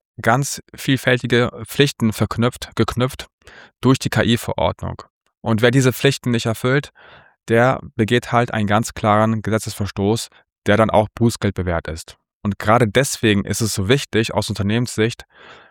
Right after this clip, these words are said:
zu wissen und festzustellen, ob eine Hochrisiko-K I vorliegt oder eben nicht. Und da reicht eben die K-I-Verordnung für sich genommen nicht aus, trotz des Umfangs. Und genau deswegen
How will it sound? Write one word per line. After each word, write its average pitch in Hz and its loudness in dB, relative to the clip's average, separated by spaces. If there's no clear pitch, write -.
zu 101 0
wissen 127 0
und 104 -4
festzustellen, 117 -2
ob 120 0
eine 110 0
Hochrisiko-K 113 -2
I 107 -2
vorliegt 110 0
oder 101 2
eben 92 -2
nicht. - -10
Und 104 -4
da 110 6
reicht 139 2
eben 135 0
die 117 -4
K-I-Verordnung 123 -2
für 113 0
sich 139 0
genommen 117 -4
nicht 123 -2
aus, 87 -2
trotz - 0
des 135 -2
Umfangs. 95 -8
Und 110 -8
genau 113 0
deswegen 131 -2